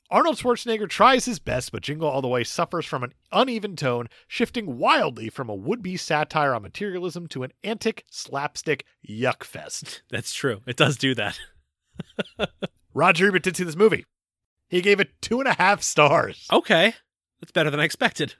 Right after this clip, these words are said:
Speaker 1: I took his short one 'cause his review on this one was just, "I'm gonna tell you what happens
Speaker 2: Sure.
Speaker 1: throughout the entire movie." And I went, "I already watched it twice, Raj.
Speaker 2: Yeah.
Speaker 1: I'm good." He says, "I liked a lot of the movie, which is genial and has a lot of energy, but I was sort of depressed by its relentlessly materialistic view of Christmas
Speaker 2: Mm-hmm.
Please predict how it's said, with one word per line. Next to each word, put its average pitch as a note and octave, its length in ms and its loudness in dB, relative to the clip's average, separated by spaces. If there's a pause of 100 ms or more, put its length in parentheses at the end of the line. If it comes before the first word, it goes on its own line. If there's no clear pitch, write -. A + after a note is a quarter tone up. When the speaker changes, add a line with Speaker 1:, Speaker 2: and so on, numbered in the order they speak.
(120)
Speaker 1:
I F3+ 120 0
took F3 220 -6
his - 200 -10 (120)
short - 420 -2
one G2+ 180 -8
'cause - 340 -8
his D3+ 320 -4
review C#3 260 0
on C3 80 0
this C3+ 160 -6
one B2+ 100 -6
was G#2 80 -8
just, A#2+ 160 -10
"I'm C#3+ 120 -10
gonna C#3+ 140 -6
tell D3 200 -4
you B2+ 100 -4
what A#2 120 -2
happens A#2 400 -6 (100)
Speaker 2:
Sure. D#3+ 220 4
Speaker 1:
throughout A2+ 160 0
the D2+ 80 -16
entire C3+ 360 -4
movie." C3+ 220 -2
And G#2+ 80 -8
I B2+ 60 -2
went, B2 220 -6
"I B2 80 -4
already C3 160 -2
watched C3 260 -4
it A2+ 80 -12
twice, F3+ 280 -2
Raj. G#2+ 380 -12 (100)
Speaker 2:
Yeah. A#2+ 220 -4
Speaker 1:
I'm C#3+ 220 -6
good." A#2+ 340 -2 (480)
He E4+ 200 6
says, - 480 4 (180)
"I D#3+ 120 2
liked G3 480 6
a D#3+ 80 4
lot G#3+ 280 6
of C#3 60 0
the A2+ 80 -2
movie, F#2+ 440 -12
which D#3+ 180 -6
is A2 120 -8
genial A3 440 -4
and C#3+ 60 -4
has C#3 120 -4
a A2 60 -8
lot B2+ 180 2
of A2+ 60 -2
energy, E3+ 340 -4
but D3 140 -4
I B2 60 2
was A2+ 120 -6
sort G#3 180 0
of F3 60 -4
depressed D3+ 380 -2
by A#2 140 -8
its - 200 -10
relentlessly C#3 560 -8
materialistic A2 800 -6
view A2 160 -8
of - 120 -12
Christmas G#3 440 -4
Speaker 2:
Mm-hmm. A#2 200 -14